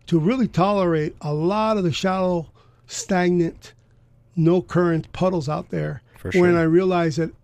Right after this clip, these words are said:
Speaker 1: a great deal of humanity is a tadpole.
Speaker 2: Yeah.
Speaker 1: And their life forces them to become frogs.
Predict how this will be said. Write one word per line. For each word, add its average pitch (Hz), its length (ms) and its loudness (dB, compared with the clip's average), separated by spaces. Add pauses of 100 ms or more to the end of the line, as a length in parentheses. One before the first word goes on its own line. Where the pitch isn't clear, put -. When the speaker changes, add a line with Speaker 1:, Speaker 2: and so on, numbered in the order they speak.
(120)
Speaker 1:
a 170 100 -8
great 196 420 -2
deal 180 180 2
of 143 100 -2
humanity 160 540 -2
is - 240 -10 (100)
a 185 100 -8
tadpole. - 460 -6 (160)
Speaker 2:
Yeah. 104 240 -4 (100)
Speaker 1:
And 165 200 0
their 156 220 -2 (420)
life 175 340 -4
forces 185 560 -4
them 165 240 -4 (380)
to - 80 -8
become 156 380 -4
frogs. 151 580 -8